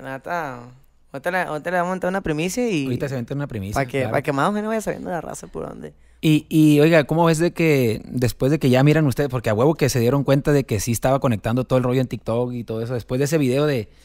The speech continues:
Speaker 2: de que se fueron a chambear y que en unas horas agarró, no sé, doscientas, trescientos mil vistas, este, siguieron subiendo y, y, y la respuesta fue igual o mayor o, o ya no los pelaron,
Speaker 1: Fue,
Speaker 2: o
Speaker 1: fue, fue igual y, y incluso hasta mayor.
Speaker 2: Hasta más.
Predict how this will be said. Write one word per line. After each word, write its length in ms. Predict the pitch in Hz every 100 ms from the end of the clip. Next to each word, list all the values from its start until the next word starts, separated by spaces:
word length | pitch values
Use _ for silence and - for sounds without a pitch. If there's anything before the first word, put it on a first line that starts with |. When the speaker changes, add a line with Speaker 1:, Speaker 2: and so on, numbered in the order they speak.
| 151 -
Speaker 2:
de 80 | 135
que 80 | 127
se 80 | 104
fueron 220 | 139 160
a 60 |
chambear 380 | 151 113 120 143
y 60 | 151
que 100 | 139
en 60 | 123
unas 200 | 139 131
horas 240 | 139 143
agarró, 340 | 131 107 117
no 100 | 127
sé, 160 | 120 123
doscientas, 420 | 131 113 120 127
trescientos 360 | 131 113 110 104
mil 240 | 110 120 - - - _
vistas, 520 | - 120 - 135 123 - _ _ _ -
este, 680 | - 110 - - 110 101 - - _ -
siguieron 400 | - 139 123 170
subiendo 640 | 160 135 151 180 190 196 -
y, 380 | 135 127 117 -
y, 300 | - 113 104 127
y 40 |
la 80 | 123
respuesta 400 | 107 - 127 151
fue 160 | - 147
igual 340 | 143 190 190
o 80 | 139
mayor 480 | 113 104 143 185 175
o, 60 |
o 220 | 147 123 117
ya 120 | 120
no 60 |
los 100 | 147
pelaron, 480 | 139 104 123 170 180
Speaker 1:
Fue, 120 | 143
Speaker 2:
o 40 | 131
Speaker 1:
fue, 640 | - 143 139 143 139 113
fue 260 | - - 143
igual 500 | 147 156 165 214 208
y, 420 | 147 147 139 131 123
y 240 | 127 135
incluso 440 | 131 127 131 127 156
hasta 180 | 151 160
mayor. 300 | 143 120 113
Speaker 2:
Hasta 160 | 107
más. 340 | 101 98 95